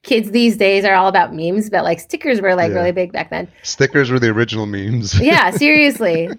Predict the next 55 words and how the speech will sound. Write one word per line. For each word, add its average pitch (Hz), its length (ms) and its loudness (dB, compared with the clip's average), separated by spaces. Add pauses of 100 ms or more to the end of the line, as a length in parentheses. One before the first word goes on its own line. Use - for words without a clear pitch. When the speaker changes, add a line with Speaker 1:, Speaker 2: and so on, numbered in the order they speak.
(160)
Speaker 1:
Like, 226 200 2
you 254 80 0
would 240 40 0
just 240 140 -4
hand 226 200 -2
them 226 120 2
out. 196 300 0
And 247 120 -6
so, 302 100 2
like, 294 140 4
I 269 80 2
would 285 120 2
hand 285 180 0
these 277 120 -2
stickers 294 300 -4
out, 196 220 2
and 208 100 -2
ev-, 208 320 -2
people 226 200 -4
would 226 120 0
see 226 160 -4
these 220 180 -2
stickers, 208 460 -2
and 190 80 -6
they'd 190 180 -6
say, 185 140 -4
like, - 340 -4
"Oh, 254 200 4
I've 196 200 2
never 190 200 -2
really, 208 460 0 (420)
no 226 100 4
one 262 120 2
ever 233 200 0
told 220 220 0
me 226 80 4
that 190 140 2
I 180 80 6
was 190 120 2
a 190 80 4
voter 165 640 2 (180)
and 190 120 -4
that 180 180 0
I - 40 0
w-, 185 200 -4 (260)
that, 185 200 2
like, 185 280 -2
being 220 220 4
South 208 280 -2
Asian 180 320 0
could 175 140 -12
be 165 100 -6
connected 156 520 -8
to 156 100 -2
voting." 156 480 -8